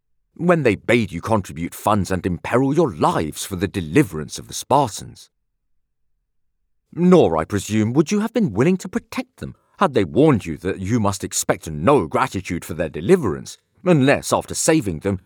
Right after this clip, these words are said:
you allowed them once more to do as they pleased and commit fresh aggressions. And further, however antagonistic it may be to the designs of the Spartans that we should make the Arcadians our allies,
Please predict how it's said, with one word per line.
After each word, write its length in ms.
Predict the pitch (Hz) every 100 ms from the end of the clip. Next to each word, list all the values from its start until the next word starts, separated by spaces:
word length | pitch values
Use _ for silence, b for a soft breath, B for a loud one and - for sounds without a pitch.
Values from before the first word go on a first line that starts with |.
| _
you 200 | 139 185
allowed 420 | 185 113 165 190
them 200 | 196 180
once 320 | 110 196 - -
more 180 | 117
to 120 | 160 135
do 240 | 143 254 -
as 180 | 254
they 140 | - 240
pleased 580 | - - 190 156 76 -
and 160 | 104
commit 300 | - 104 110
fresh 460 | - - 131 - -
aggressions. 840 | 65 - 208 - - - 117 - _ _ _ _ _ _ _ _ _ _ _ _ _ _ _ _ -
And 260 | 170 110 -
further, 420 | - 95 65 67 _ _
however 420 | - 226 240 254
antagonistic 880 | 240 196 - 160 123 90 131 - 95
it 80 | -
may 180 | 123 135
be 240 | 104 147
to 140 | 151 151
the 100 | 143
designs 540 | 151 101 98 143 160
of 80 | 147
the 100 | 165
Spartans 600 | - 110 95 - 73 98 _ -
that 220 | 160 120
we 100 | 98
should 200 | - 80
make 240 | 80 123
the 100 | -
Arcadians 680 | 90 80 - 123 113 117 107
our 140 | 117 -
allies, 420 | 85 65 67 92